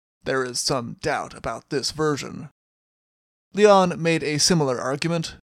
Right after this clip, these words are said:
The newspapers described Shires as a quiet man, Cheshire as a weak lad, and Leon's and Porter as very intelligent. Indeed,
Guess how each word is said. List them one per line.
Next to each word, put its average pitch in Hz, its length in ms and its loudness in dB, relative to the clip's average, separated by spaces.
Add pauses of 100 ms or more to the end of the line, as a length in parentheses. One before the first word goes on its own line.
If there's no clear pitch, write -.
(320)
The 165 120 0
newspapers 139 440 -2
described 139 500 -2
Shires 127 540 0 (140)
as 165 100 -4
a 190 80 2
quiet 185 420 0
man, 104 420 -10 (500)
Cheshire 143 580 2
as 143 320 -2
a 123 140 -8
weak 156 260 -6
lad, 143 400 -4 (580)
and 165 300 2 (100)
Leon's 180 680 2
and 160 240 0
Porter 131 400 0
as 120 420 -8
very 156 320 2
intelligent. 160 720 -4 (1120)
Indeed, 165 640 0